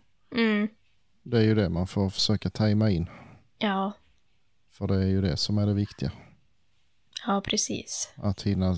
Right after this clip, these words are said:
Speaker 2: upptäcka dem innan de upptäcker en själv. För det är ju <laughs> många fokuserar ju på de här olika lockpiporna och, och sånt där, men jag, eh, det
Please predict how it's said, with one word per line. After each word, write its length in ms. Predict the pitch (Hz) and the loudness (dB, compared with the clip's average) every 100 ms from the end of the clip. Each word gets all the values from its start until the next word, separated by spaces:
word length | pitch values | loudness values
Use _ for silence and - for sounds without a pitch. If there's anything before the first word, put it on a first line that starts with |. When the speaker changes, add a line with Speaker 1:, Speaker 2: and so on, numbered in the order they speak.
| - | 0
Speaker 2:
upptäcka 560 | 107 - - 85 - | -2 -2 -4 -4 -2
dem 160 | 92 95 | -2 0
innan 220 | 98 101 | 2 2
de 280 | 98 92 87 95 | 2 0 0 -2
upptäcker 500 | 107 - - 95 - | -4 -4 -4 -2 0
en 140 | 98 92 | -2 0
själv. 340 | - 60 101 - | -2 -2 -4 -8
För 160 | - - | -8 -4
det 100 | 101 | 0
är 240 | 113 110 101 | 2 2 2
ju 220 | 101 95 - - _ _ - - - 165 - | 2 0 -4 -20 _ _ -14 -12 0 0 0
<laughs> 800 | 139 - - _ - - - - | -6 -6 -12 _ -20 -18 -18 -2
många 440 | 131 120 117 107 98 | 4 6 6 4 2
fokuserar 680 | - 117 - - 127 110 | 0 2 4 6 6 6
ju 80 | 110 | 4
på 120 | - | 4
de 140 | 117 110 | 4 6
här 200 | 113 110 | 6 6
olika 300 | 104 101 104 | 4 2 4
lockpiporna 920 | 107 107 - - 101 95 98 104 101 | 4 2 0 2 2 2 0 2 2
och, 560 | 95 92 95 82 64 71 | 2 2 2 0 0 -2
och 280 | 69 78 85 - - - - - | 0 -2 -2 -6 -12 -20 -20 -12
sånt 280 | - 95 - | -4 -2 0
där, 240 | 101 76 | 2 2
men 140 | 80 78 | 2 2
jag, 100 | 80 _ _ - - 76 | 0 _ _ -18 -8 -4
eh, 280 | 78 82 78 80 - _ | -2 -2 -2 -4 -8 _
det 380 | - - - 92 | -20 -20 -6 -2